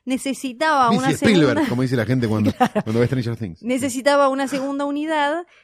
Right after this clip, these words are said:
Speaker 1: y nombraste una serie, entonces...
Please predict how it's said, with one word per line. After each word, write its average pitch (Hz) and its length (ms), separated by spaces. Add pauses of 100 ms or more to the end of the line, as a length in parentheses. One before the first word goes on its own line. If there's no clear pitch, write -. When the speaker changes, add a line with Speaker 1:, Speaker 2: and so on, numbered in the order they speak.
(180)
Speaker 1:
y 269 380
nombraste 185 320
una 208 140
serie, 285 320 (280)
entonces... 294 920